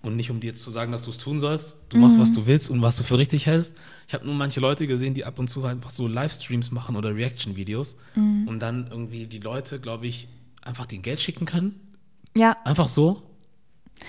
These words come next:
Speaker 1: Ich weiß auch gar nicht, was es damit auf sich hat. Kennst du dich da ein bisschen mit aus?
Speaker 2: Mm, nicht ganz, aber ich, ähm, kenn das nur so ein bisschen. Also es gibt's ja jetzt auf Instagram auch, dann kann man wie so kleine Geschenke oder Gifts irgendwie zuschicken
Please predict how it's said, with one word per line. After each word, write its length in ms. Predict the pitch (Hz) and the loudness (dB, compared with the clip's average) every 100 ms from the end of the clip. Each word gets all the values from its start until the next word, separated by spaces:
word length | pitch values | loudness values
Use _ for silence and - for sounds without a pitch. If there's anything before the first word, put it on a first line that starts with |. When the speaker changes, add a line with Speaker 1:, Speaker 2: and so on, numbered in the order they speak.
| - - 117 98 - | -16 -14 -14 -14 -14
Speaker 1:
Ich 120 | 113 113 | -6 0
weiß 180 | 143 | 2
auch 80 | 139 | 2
gar 100 | - | 4
nicht, 100 | 127 | 4
was 120 | 123 120 | 4 2
es 60 | |
damit 220 | - 117 - | 2 0 0
auf 160 | 135 | -2
sich 140 | - 110 | -2 -4
hat. 80 | - | -2
Kennst 180 | 117 | -2
du 60 | 147 | 0
dich 100 | 170 | 0
da 80 | 160 | 2
ein 60 | |
bisschen 220 | 151 135 120 | 0 0 -2
mit 100 | 90 | -2
aus? 260 | 160 - - | -4 -4 4
Speaker 2:
Mm, 400 | 220 220 220 214 - 208 | 6 8 6 2 -2 2
nicht 240 | 220 - | 2 4
ganz, 520 | 208 226 339 381 - - | 4 4 4 0 -6 2
aber 560 | 214 214 214 214 214 - | 6 8 8 6 4 2
ich, 380 | 208 214 208 - | 4 4 2 -2
ähm, 640 | 208 202 202 202 208 - - - _ - | 0 2 2 0 -2 -6 -10 -16 _ -12
kenn 160 | - 214 | 0 2
das 140 | 214 | 4
nur 80 | 214 | 2
so 100 | 208 | 2
ein 80 | 202 | 2
bisschen. 360 | 214 214 - 220 | 2 0 0 0
Also 200 | 202 196 | 0 -2
es 120 | - | -4
gibt's 200 | 208 - | -4 0
ja 60 | 196 | -2
jetzt 140 | 196 | 0
auf 140 | 190 - | -4 0
Instagram 480 | 220 - 240 240 233 | 0 0 0 2 2
auch, 180 | 226 226 | 0 -2
dann 160 | 202 | -4
kann 140 | - 202 | -2 -2
man 160 | 196 | -2
wie 80 | 196 | -2
so 280 | 190 190 185 - - - - - - - _ - - - | -4 -4 -6 -10 -20 -20 -20 -20 -20 -20 _ -20 -20 -4
kleine 260 | 202 196 | 0 0
Geschenke 460 | 190 190 196 226 254 | 0 -2 0 0 0
oder 180 | 202 190 | 0 0
Gifts 400 | 208 262 - - | 0 0 -2 -2
irgendwie 220 | 233 240 | 2 2
zuschicken 640 | 240 240 - 254 254 240 | 2 -2 0 -2 2 0